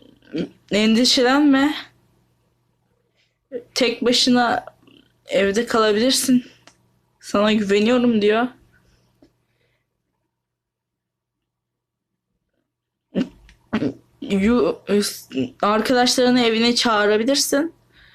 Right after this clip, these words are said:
Ama mesaj atma. Love you. Missus Love you.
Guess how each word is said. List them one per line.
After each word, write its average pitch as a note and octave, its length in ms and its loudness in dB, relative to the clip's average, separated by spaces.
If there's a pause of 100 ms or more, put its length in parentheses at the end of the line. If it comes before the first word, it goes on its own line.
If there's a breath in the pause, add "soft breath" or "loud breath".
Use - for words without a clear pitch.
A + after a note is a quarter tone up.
(600 soft breath)
Ama C#4 240 0
mesaj C4+ 460 2
atma. A3+ 640 0 (1200)
Love G#3+ 440 0
you. D#3+ 220 0 (2250)
Missus F#3+ 920 -4
Love F3+ 340 -4
you. D3+ 100 -4